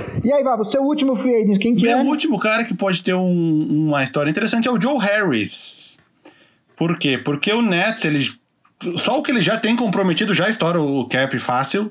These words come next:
Speaker 2: Ele tá com, quanto que tá aqui? Cento e trinta e um milhões comprometidos já pra próxima temporada. É, incluindo trinta e nove do Kevin Durant, trinta e três do Kyrie, onze do Dinwiddie,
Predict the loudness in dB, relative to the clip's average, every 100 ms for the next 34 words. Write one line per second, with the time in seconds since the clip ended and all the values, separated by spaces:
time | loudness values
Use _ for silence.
0 | _ -6 -2 -2 0 2 2 0 -2 -10
1 | -20 -20 _ -4 -2 -2 -2 -2 0 -2
2 | -2 _ _ _ -2 0 0 -2 0 0
3 | 0 0 2 2 2 2 2 2 0 0
4 | -2 0 0 0 0 0 0 -2 -2 -2
5 | -2 0 0 0 -2 -6 -12 _ -20 -20
6 | -20 _ _ -4 -2 0 0 0 0 0
7 | 2 2 0 0 0 0 0 0 -2 -2
8 | 0 0 0 0 0 0 0 0 0 0
9 | -2 -2 0 0 0 0 0 0 0 0
10 | 0 2 2 2 0 -2